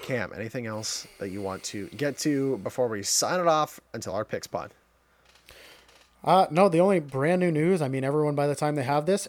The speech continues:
Speaker 2: is Miami Dolphins do have a starting Pro Bowler, at least one.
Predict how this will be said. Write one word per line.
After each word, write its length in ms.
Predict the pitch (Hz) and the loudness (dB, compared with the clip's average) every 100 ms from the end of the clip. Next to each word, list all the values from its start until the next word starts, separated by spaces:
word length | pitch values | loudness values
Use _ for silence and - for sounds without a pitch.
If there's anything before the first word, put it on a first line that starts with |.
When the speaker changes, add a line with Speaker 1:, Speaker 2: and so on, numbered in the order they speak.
| - | 0
Speaker 2:
is 200 | 139 143 | 0 0
Miami 360 | 127 127 180 | -4 -2 0
Dolphins 400 | 135 143 156 120 | 0 -2 -2 -6
do 180 | - 151 | -2 -2
have 220 | 160 170 | 0 0
a 60 | 131 | -2
starting 520 | - - 120 160 156 | -4 -4 -2 -2 -4
Pro 240 | - 143 | -2 0
Bowler, 300 | 160 123 101 | 0 0 -2
at 100 | 90 | -2
least 240 | 196 240 - | -4 -4 -2
one. 300 | 135 165 | 0 -2